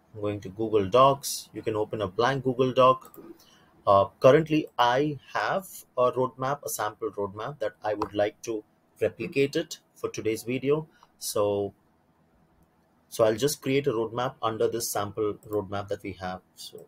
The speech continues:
I'm going to just scroll down the page a little bit. So what you have to do is first click on insert option at the top, insert, and then click on building blocks. Then you have product roadmap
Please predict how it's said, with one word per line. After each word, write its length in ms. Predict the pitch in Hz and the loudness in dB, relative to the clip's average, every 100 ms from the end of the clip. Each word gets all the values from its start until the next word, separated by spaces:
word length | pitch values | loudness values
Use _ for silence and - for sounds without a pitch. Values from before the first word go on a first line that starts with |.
| _ 107 | _ -20
I'm 100 | 104 | -14
going 180 | 101 | -12
to 80 | 98 | -12
just 180 | - - | -8 -8
scroll 300 | - 107 104 | 2 4 6
down 200 | 104 107 | 4 0
the 120 | 104 - - - | -2 -4 -12 -4
page 240 | 107 107 | -4 -2
a 40 | 123 | -4
little 260 | 123 131 | 0 0
bit. 340 | 113 123 123 - - - - _ | 6 6 4 -2 -14 -20 -20 _
So 140 | - 120 | -4 6
what 200 | 151 185 | 6 6
you 100 | 180 | 0
have 120 | - | -2
to 80 | 110 | -4
do 180 | 107 120 | -2 -2
is 160 | - | -4
first 400 | - 117 117 - | 0 0 0 -4
click 180 | 120 - | -6 -4
on 160 | 113 - | -6 -6
insert 440 | 127 127 - 139 139 | -6 -6 -2 -2 0
option 340 | 104 - 113 | -2 -2 -14
at 80 | 98 | -12
the 80 | - | -8
top, 300 | - 113 - _ _ - | -2 -2 -2 _ _ -12
insert, 560 | 120 123 - 127 165 - _ _ _ _ _ _ _ _ _ _ _ _ _ _ _ 113 | -8 -4 0 0 -2 -12 _ _ _ _ _ _ _ _ _ _ _ _ _ _ _ -6
and 120 | 107 | 0
then 160 | 170 | 0
click 200 | 180 120 | 0 -2
on 160 | 120 127 107 101 | -4 -4 -6 0
building 380 | 110 110 107 | 2 2 -2
blocks. 480 | 95 101 151 - - _ _ _ _ _ _ _ _ _ _ - | 0 2 2 0 -14 _ _ _ _ _ _ _ _ _ _ -8
Then 160 | 123 135 | -4 -2
you 80 | |
have 320 | 131 127 127 - | 0 -2 -2 0
product 360 | 123 113 - | 2 2 0
roadmap 400 | 107 98 104 104 | -2 -2 -2 -4